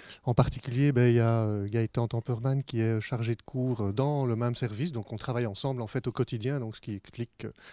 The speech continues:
ben, ce, cette présentation sera, euh, réalisée, euh, en duo et en trio, parce que Samuel, euh, qui travaille maintenant, euh, enfin qui a été un peu en polytech, qui a après, euh, pris des chemins, euh, diversifiés pour, euh,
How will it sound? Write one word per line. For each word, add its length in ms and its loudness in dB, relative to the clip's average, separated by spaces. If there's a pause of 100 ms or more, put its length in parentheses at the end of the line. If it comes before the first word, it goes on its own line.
(500)
ben, 120 -8
ce, 180 -6
cette 180 2
présentation 680 -2
sera, 380 -6
euh, 140 -4
réalisée, 640 -2 (540)
euh, 300 2
en 140 2
duo 300 6
et 80 6
en 100 2
trio, 460 4
parce 180 -4
que 520 -2
Samuel, 580 4
euh, 160 4 (280)
qui 120 -16
travaille 240 2
maintenant, 580 0
euh, 100 -2
enfin 140 -4
qui 160 -2
a 20 4
été 200 0
un 80 6
peu 120 0
en 80 4
polytech, 580 -2 (400)
qui 280 -4
a 300 2
après, 280 -4
euh, 380 2 (300)
pris 160 -8
des 100 4
chemins, 540 0
euh, 40 -2
diversifiés 680 0
pour, 260 -2
euh, 140 2